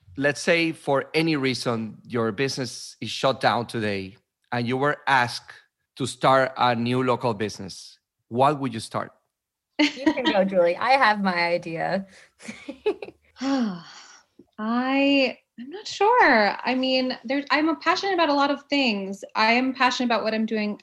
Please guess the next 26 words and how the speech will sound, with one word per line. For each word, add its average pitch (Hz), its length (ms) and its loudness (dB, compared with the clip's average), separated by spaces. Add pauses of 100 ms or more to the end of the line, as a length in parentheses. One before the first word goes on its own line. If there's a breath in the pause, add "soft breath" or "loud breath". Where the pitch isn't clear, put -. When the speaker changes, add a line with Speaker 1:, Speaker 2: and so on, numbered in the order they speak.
Speaker 3:
at 214 140 -6
the 214 60 -2
moment. 202 600 0 (580 soft breath)
I 247 80 4
think 311 240 0
it 349 80 0
would 294 140 0
have 247 300 -2
to 254 100 -2
do 240 240 2
with 214 480 2
giving 220 320 2
back 202 220 2
to 226 80 0
the 202 120 0
community 190 760 0 (240)
anyway. 214 640 0
I 233 100 2
feel 302 220 -4
like 262 300 -2
most 254 420 4
small 196 220 2
businesses 185 500 -2
in 190 120 -2
Jersey 180 280 -4
City, 185 460 -2